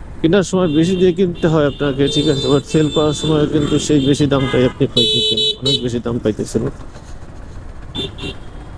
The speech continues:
But বাইক এত বেচা কেনা না করাই ভালো। আমার মতো যারা আছেন, তাদের তো কপাল মন্দ, যারা শুধু বাইক বেচেন আর কিনেন। আমি অনেকগুলো বাইক বিক্রি করছি, কিনছি পর্যন্ত,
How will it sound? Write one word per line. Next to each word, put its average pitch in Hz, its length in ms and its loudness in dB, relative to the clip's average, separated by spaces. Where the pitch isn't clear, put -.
But 156 360 2
বাইক 160 260 4
এত 165 180 2
বেচা 170 240 2
কেনা 170 180 2
না 170 180 2
করাই 170 280 2
ভালো। 160 380 4
আমার 147 320 2
মতো 156 300 2
যারা 147 300 4
আছেন, 147 320 0
তাদের 139 400 2
তো 139 60 2
কপাল 143 340 2
মন্দ, 139 460 2
যারা 120 320 4
শুধু 123 300 2
বাইক 120 320 4
বেচেন 120 260 4
আর 120 120 4
কিনেন। 120 260 4
আমি 127 220 4
অনেকগুলো 139 420 4
বাইক 123 240 2
বিক্রি 131 280 2
করছি, 127 280 4
কিনছি 131 400 2
পর্যন্ত, 113 520 4